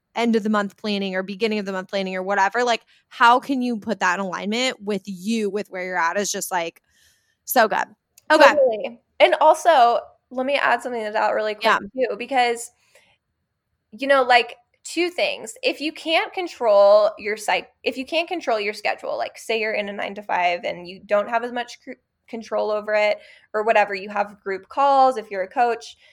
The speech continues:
Speaker 2: um, then you can control, like, the energy that you're bringing into
Speaker 1: Mm-hmm.
Speaker 2: it. So,
Speaker 1: Yes.
Speaker 2: like,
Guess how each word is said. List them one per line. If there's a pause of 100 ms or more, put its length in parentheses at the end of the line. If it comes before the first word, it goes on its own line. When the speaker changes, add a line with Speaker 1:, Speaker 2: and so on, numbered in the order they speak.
(240)
Speaker 2:
um, (880)
then (360)
you
can
control,
like,
the (160)
energy
that
you're
bringing
into
Speaker 1:
Mm-hmm.
Speaker 2:
it. (340)
So,
Speaker 1:
Yes.
Speaker 2:
like,